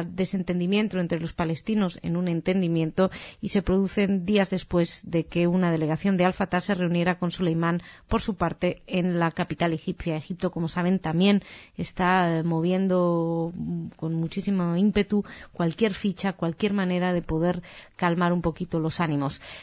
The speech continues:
Vamos a estar muy pendientes, como, como supondrán. Seguimos, viajamos a Francia. La semana pasada no es que sean grandes novedades, pero sigue el juicio de Ilan Halimi y nosotros no queríamos darle la espalda.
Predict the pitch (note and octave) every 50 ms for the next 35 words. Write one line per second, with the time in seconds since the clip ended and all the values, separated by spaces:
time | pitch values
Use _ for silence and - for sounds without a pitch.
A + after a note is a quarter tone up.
0 | - - - C4 G3 G3+ F#3+ F3 - F3+ - G3+ F#3 E3+ F3 F3 - F3 D#3+ D#3+
1 | E3 E3+ F3 E3 F3+ E3+ - - E3+ E3 D#3 D3+ D3 - - D#3+ D#3 D#3 D3+ -
2 | - D#3 D#3+ D3 - - - - - - - - - - - - - - A3 G#3
3 | A3+ G#3 F#3 F3 D#3+ E3+ G#3 G3 - B3 B3+ D4 D4+ D4 - - - - - -
4 | F#3+ - - - G3 F#3+ F#3+ F#3 F3+ E3 - - F3 D#3+ D#3+ E3+ D#3 - G3 G3
5 | G3 G#3+ G#3 - G3+ - - A3 G#3+ G3+ A3 G#3+ G#3 G#3 A3 A3+ A3+ - - A3+
6 | - - G#3+ G3 F#3+ F#3+ F#3+ G3+ G3+ F#3 F3+ F#3+ G#3 G#3+ G3 F3 E3+ E3 E3+ G3+
7 | B3 A#3+ - - - - - - - - G3+ G#3+ B3+ A#3+ A3 - - B3 A#3+ A3+
8 | A3 F#3+ F3+ - - A3+ G3+ - G#3 F#3 F3+ F3 E3+ F3 F3+ F3 D#3 - G#3+ G#3
9 | F3+ F3 F3 F3+ F3 - - - - - - - - F3 E3+ D#3+ E3 D#3 D3 -
10 | C#3+ E3+ - - F3+ - - F3+ F3 F#3+ F3+ E3 D#3+ - D#3+ D3 D#3 D#3 D#3 E3
11 | E3 E3 D#3 - - E3 D3+ D#3 D#3+ D3+ D#3+ D#3 - - - D#3+ D3+ D3 D3 C#3+